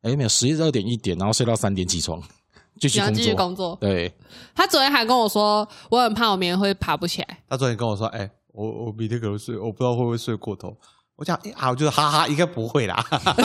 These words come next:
Speaker 3: <laughs> 我就哈哈哈。
Speaker 1: 然后今天早上我最早在门口。
Speaker 3: <laughs> 对。这个是没睡着的孩子。
Speaker 2: 对。
Speaker 3: <laughs> 没睡着的孩子。
Speaker 2: 没错。我自己的话，我那时候为什么会瘦？其实我没有什么决定要瘦身的关键点啊，就是那时候回，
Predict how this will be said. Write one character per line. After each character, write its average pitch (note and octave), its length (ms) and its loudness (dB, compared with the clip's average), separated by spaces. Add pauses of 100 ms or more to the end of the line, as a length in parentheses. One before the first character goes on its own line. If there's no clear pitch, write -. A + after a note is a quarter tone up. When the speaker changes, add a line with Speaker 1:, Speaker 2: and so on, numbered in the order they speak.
(300)
Speaker 3:
<laughs> - 440 2
我 A3 120 4
就 C4 120 4
哈 C4 220 4
哈 B3 200 4
哈。 A3+ 220 2
Speaker 1:
然 F3+ 140 4
后 G3+ 120 4
今 F3+ 100 4
天 F3+ 120 2
早 B2+ 160 4
上 D#3 200 4
我 A#2 60 2
最 C#3 140 2
早 A#2+ 80 0
在 A#2 100 2
门 G2 140 0
口。 E2+ 240 -4 (160)
Speaker 3:
<laughs> - 140 -20
对。 - 1000 -2 (1400)
这 E3+ 80 2
个 C#3 60 2
是 C#3 120 0
没 A#2+ 160 -2
睡 C#3+ 200 0
着 A2 120 2
的 G2+ 60 2
孩 F2+ 180 -2
子。 - 220 -12 (400)
Speaker 2:
对。 D3+ 260 -4 (140)
Speaker 3:
<laughs> C3 80 -2
没 A#2 140 0
睡 D#3 180 0
着 A2+ 140 0
的 F#2+ 140 2
孩 G2 120 0
子。 G2 60 -6
Speaker 2:
没 F2 120 -4
错。 D#3+ 360 -14 (180)
我 G#3+ 160 -4
自 D#4+ 160 -4
己 B3+ 160 -6
的 E3+ 120 0
话， A3 320 2
我 F#3 280 -2
那 A3+ 160 0
时 A#3+ 100 0
候 G3+ 60 4
为 G#3 120 0
什 F#3 120 -4
么 D3 100 -4
会 F3+ 160 -2
瘦？ E3+ 260 -2
其 B3+ 160 0
实 D#4+ 80 2
我 D#4 140 4
没 G3+ 140 2
有 G3+ 100 2
什 G3+ 100 -6
么 D#3+ 140 -4
决 E3+ 180 -2
定 F#3+ 120 0
要 F#3+ 120 0
瘦 F#3 240 0
身 E3 200 -2
的 C#3+ 300 -4
关 D#3+ 260 -2
键 E3 240 -2
点 C2 260 -12
啊， - 160 -16
就 G3+ 80 -6
是 G3+ 60 -2
那 A3 120 -2
时 G#3+ 80 -4
候 G3 120 -2
回， D#3+ 280 -4